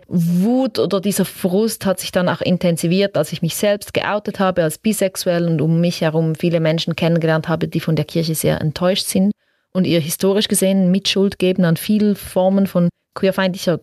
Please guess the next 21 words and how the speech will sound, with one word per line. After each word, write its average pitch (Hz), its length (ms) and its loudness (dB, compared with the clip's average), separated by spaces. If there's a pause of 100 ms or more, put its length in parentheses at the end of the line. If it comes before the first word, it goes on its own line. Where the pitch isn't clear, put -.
Gewalt, 180 460 0 (500)
was 165 220 -2
geschichtlich 165 400 0
betrachtet - 480 -2
natürlich 160 420 0
auch 160 200 -2 (140)
einen 156 360 -2
Teil, 165 380 2
zu 180 120 0
einem 165 140 2
Teil 165 260 -2
wahr 165 240 0
ist. - 220 -4 (1120)
Und 202 200 0
dann 269 380 2 (600)
war 214 280 0
ich - 240 -10
Geschäftsführerin 240 720 0
der 196 80 2
Lesbenorganisation 190 1080 0
Schweiz 180 680 -2